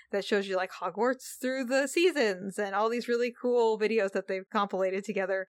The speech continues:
That was a fun little addition. And then after that, you head into the famed room with all the four houses. The one that you stand in the middle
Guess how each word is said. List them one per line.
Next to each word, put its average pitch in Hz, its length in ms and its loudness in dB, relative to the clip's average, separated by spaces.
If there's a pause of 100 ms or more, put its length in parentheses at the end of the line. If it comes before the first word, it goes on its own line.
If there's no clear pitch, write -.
That 294 80 2
was 359 120 4
a 370 40 4
fun 226 260 4
little 208 220 2
addition. 190 480 -4 (160)
And 208 160 -4
then 202 160 0
after 285 300 0
that, 226 260 2
you 220 140 -4
head 208 240 -2
into 220 500 -4
the 208 120 -4
famed 240 540 0
room 220 300 2
with 196 220 -4
all 254 200 6
the 247 120 2
four 233 300 4
houses. 208 760 -2
The 202 120 0
one 226 260 2
that 214 280 2
you 202 120 -8
stand 226 360 2
in 214 60 0
the 208 80 -2
middle 226 380 4